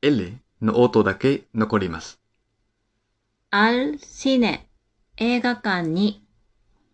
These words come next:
Speaker 1: Me gusta ir al cine.これは男性名詞の場合のルールです。
Speaker 2: はじめに出てきたカラオケ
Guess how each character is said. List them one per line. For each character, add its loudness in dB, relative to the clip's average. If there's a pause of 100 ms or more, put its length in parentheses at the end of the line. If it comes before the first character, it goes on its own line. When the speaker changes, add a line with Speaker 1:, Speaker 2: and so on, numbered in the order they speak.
(280)
Speaker 1:
Me 4
gusta 4
ir 2
al 2
cine. 2 (1000)
こ 0
れ 4
は 0 (540)
男 2
性 2
名 4
詞 0
の 2
場 2
合 2
の 0
ル 4
ー 4
ル 2
で -4
す。 -18 (1120)
Speaker 2:
は -10
じ 0
め 4
に 2
出 -2
て -4
き -10
た -4 (320)
カ -4
ラ 2
オ -4
ケ -4